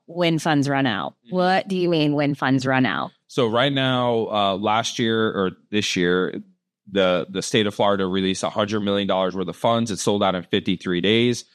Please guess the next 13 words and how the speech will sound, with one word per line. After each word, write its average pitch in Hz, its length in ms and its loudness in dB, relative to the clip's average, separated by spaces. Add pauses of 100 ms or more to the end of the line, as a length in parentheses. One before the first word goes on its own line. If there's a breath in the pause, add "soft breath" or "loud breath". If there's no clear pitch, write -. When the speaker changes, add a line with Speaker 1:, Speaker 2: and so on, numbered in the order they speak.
(340 soft breath)
Speaker 2:
Uh, 92 180 0
they 98 140 -2
re-released 107 760 0
thirty-six 131 500 0
million 113 260 0
dollars 107 300 0
worth 104 160 -2
of 101 100 -4
funds 101 380 0
back 98 520 -2
on 92 920 -2 (220)
November 98 600 -2
first. 101 680 -2